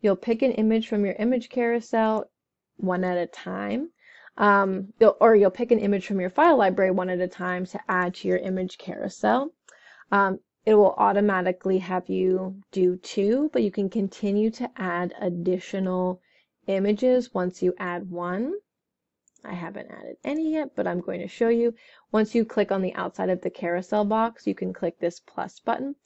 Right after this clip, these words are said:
and that will change it from two slides to three to four to five to six, however many images you want to add to your carousel. You just click the outside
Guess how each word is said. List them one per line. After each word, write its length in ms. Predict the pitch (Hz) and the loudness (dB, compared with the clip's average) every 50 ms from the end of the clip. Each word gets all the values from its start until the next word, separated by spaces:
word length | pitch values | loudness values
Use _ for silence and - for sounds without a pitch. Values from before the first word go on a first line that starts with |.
| _ - - _ _ _ _ | _ -20 -20 _ _ _ _
and 100 | - 208 | -2 0
that 200 | 208 196 190 - | 2 2 2 2
will 320 | 202 202 196 185 180 185 - | 2 4 6 6 6 4 2
change 300 | - - 208 190 185 185 | -2 -8 -6 -4 -4 -4
it 120 | 180 - | -4 -6
from 240 | - - 180 170 - _ | -8 -10 -12 -12 -12 _
two 320 | - - - 208 202 196 202 | -14 -8 -4 -2 -2 -2 -2
slides 540 | - - - 208 202 202 196 202 190 - - | -4 -4 -2 0 2 2 2 0 -2 -4 -8
to 120 | - - | -14 -14
three 380 | - - - 254 262 254 254 254 | -10 -6 -4 -2 0 0 0 -2
to 120 | - 208 | -4 -8
four 280 | - - 226 214 214 208 | -8 -4 -2 0 0 0
to 120 | 214 196 | -2 -6
five 300 | 185 - 196 196 196 185 - | -6 -2 0 0 0 0 -2
to 80 | 190 | -6
six, 220 | - - 175 - - | -4 -6 -6 -6 -6
however 500 | - 214 185 - - 202 202 208 233 226 | -6 -6 -6 -2 0 0 2 2 2 2
many 340 | 214 196 196 196 196 196 - - | 2 0 -2 -2 -4 -4 -4 -6
images 480 | 214 202 185 190 185 - 208 202 185 - | -6 -6 -6 -6 -6 -4 -6 -6 -6 -6
you 80 | 185 180 | -6 -4
want 200 | 180 170 175 - | -4 -6 -6 -10
to 120 | - - | -10 -10
add 160 | 196 - 185 | -8 -10 -8
to 100 | - - | -4 -4
your 80 | 180 175 | -4 -4
carousel. 640 | - - 233 240 240 240 - - 247 240 240 233 _ _ _ - _ _ _ | -4 -4 -4 -4 -4 -4 -2 -2 0 0 -2 -4 _ _ _ -20 _ _ _
You 80 | - 185 | -4 -2
just 180 | 202 190 - - | -2 -2 -2 -2
click 180 | 214 202 - | -2 -2 -2
the 100 | 190 - | -2 -4
outside 640 | - - 151 - _ - 180 175 175 180 185 - | -4 -6 -8 -8 _ -2 0 2 2 0 0 -4